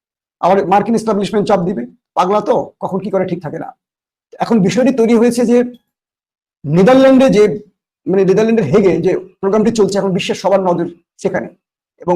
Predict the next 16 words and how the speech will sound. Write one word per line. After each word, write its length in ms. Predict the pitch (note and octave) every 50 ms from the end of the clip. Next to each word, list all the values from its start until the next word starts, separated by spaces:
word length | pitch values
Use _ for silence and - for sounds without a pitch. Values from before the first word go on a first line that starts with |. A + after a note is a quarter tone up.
| F3 F3
এরদোয়ানের 380 | G#3+ G#3 G3 G3 A3 A3 A3 G#3
সাথে 240 | - F#3 F#3+ - G#3+
ডোনাল্ড 260 | F3 F3 F#3 F#3+ F#3
ট্রাম্পের 280 | F#3 F#3 F#3+ F3+ F#3 F#3+
একটি 120 | F#3 G3
বৈঠক 300 | F3+ D#3 G3 F#3+ A3+ G#3 -
হবে। 160 | - C#3+ - _ _ _ _ _ _ _ _ -
এবং 240 | - E3 F3+ F#3 E3+
বলা 180 | F#3 G#3 A#3 A3
আছে, 160 | G#3 A3 G#3+
তুরস্কের 360 | - G#3 G3 G3 - G#3+ -
পক্ষ 120 | G3+ F#3+ G3 G3
থেকে 160 | G#3+ G#3 F#3
জেনেছি, 300 | F3 F3+ F#3+ F#3 G3 F3+
এরদোয়ান 480 | E3 E3 D#3+ F#3+ G3 G3+ G#3+ G#3+ G#3+ - - _ _ _ _ _ _ _ C#3+
বিবি, 380 | B2+ C3 F3 B3 A3 C#3+ B2